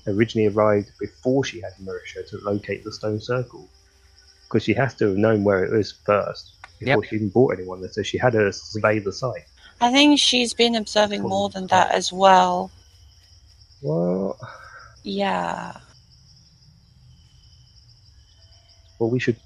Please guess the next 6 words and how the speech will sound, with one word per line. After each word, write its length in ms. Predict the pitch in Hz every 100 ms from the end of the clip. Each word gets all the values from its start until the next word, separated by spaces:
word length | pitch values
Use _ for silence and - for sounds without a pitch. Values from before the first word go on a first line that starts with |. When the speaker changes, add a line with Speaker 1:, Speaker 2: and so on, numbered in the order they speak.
| -
Speaker 1:
walk 300 | 107 - -
back 200 | 98 -
towards 440 | 110 101 98 - - _ _ _ _ -
the 80 | 107
beach. 380 | - - - - _ _ _ _ _ _ _ _
Speaker 3:
Yeah. 300 | 202 180 156